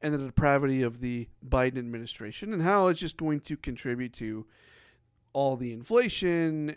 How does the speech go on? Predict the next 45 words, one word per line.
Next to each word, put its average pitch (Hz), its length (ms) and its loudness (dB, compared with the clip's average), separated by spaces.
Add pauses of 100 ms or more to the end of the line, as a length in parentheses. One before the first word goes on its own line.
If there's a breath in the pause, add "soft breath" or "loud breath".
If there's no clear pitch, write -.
and 117 560 -8
contribute 117 440 -12
to 113 120 -10
the, 110 120 -10
the 113 280 -10
already 123 300 -2
recession 226 600 0
that 196 180 0
we're 165 160 0
in, 156 520 -2 (760 soft breath)
and 156 260 2
blah, 123 380 0
blah, 120 140 -4
blah, 107 280 -8
blah, 104 140 -10
blah, 101 320 -12
blah, 95 100 -14
blah. 117 300 -4
And 147 120 0
I 247 80 6
was, 220 280 -2
I 180 80 -6
was 156 260 -10 (160)
so - 580 4
looking 220 380 0
forward 175 240 2
to 151 80 2
having 135 260 0
a 117 60 -6
fun 117 260 -4
day. 98 140 -8
So - 160 -10
thank 294 300 -8
you - 220 -12
so 185 220 -8
much, 113 280 -8
Andrew, 104 320 -12
for 104 280 -12 (2250 loud breath)
taking 190 400 -2
yet 175 240 2
another 165 360 2
day 160 240 4
off 151 380 6
to, 135 400 -2
um, 120 340 0